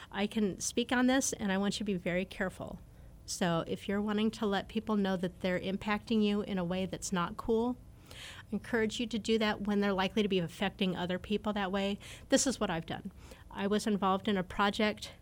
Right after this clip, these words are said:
that was, um, not run well, and it had a really profoundly negative impact on me, and I know the woman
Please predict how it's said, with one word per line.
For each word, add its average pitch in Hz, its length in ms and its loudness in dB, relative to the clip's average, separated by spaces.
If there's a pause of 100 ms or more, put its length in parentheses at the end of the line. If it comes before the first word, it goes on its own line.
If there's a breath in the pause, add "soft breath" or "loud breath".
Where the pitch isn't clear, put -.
(240)
that 170 260 0
was, 175 500 0
um, 170 480 0 (1000 loud breath)
not 190 320 2 (100)
run 196 400 2 (140)
well, 180 460 2 (500 loud breath)
and 190 140 0
it - 60 -4
had 185 200 0
a 190 60 2
really 190 180 2
profoundly 185 480 0
negative 170 400 0
impact 160 460 -6
on 151 120 -6
me, 147 160 -8
and 175 140 -6
I 165 140 -6
know 190 220 0
the 196 120 2
woman 175 480 -2